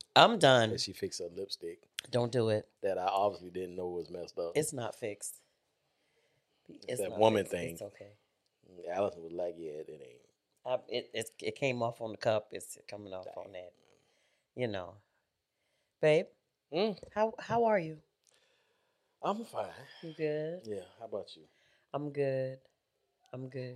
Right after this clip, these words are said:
Speaker 1: We're gonna talk a little bit about, um, some emotions.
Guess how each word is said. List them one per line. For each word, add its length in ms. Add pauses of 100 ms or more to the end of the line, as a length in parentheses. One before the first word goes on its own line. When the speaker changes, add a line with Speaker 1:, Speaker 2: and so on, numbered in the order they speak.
(1160)
Speaker 1:
We're 100
gonna 160
talk 300
a 60
little 240
bit 180
about, 640
um, 80 (1700)
some 380
emotions. 880